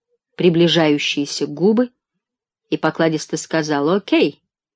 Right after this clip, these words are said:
Наклонившись к её тёплому, приподнятому, рыжеватому, розовому лицу, сумрачный Гумберт прижал губы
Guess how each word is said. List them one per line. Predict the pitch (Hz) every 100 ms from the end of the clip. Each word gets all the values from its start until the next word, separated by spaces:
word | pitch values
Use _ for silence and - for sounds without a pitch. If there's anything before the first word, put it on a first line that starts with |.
| _ _ _ _ _ _ - - - - _
Наклонившись | 180 196 233 262 247 247
к | -
её | 233 240
тёплому, | - 240 - 220 220
приподнятому, | - 214 - 226 208 208 - 202 196 190 _ _ _ _ _ -
рыжеватому, | 175 233 185 214 190 196 180 - - 147 143 139 135 _ _ _ _ _ _ - - _ _ _ _ - - -
розовому | 165 180 214 208 156 156 151 147
лицу, | 143 - - 220 240 - _ _ _ _ _
сумрачный | - - 247 240 240 - 226
Гумберт | 202 190 240 233 226 - - - - _
прижал | 175 180 170 180 170
губы | 160 160 202 196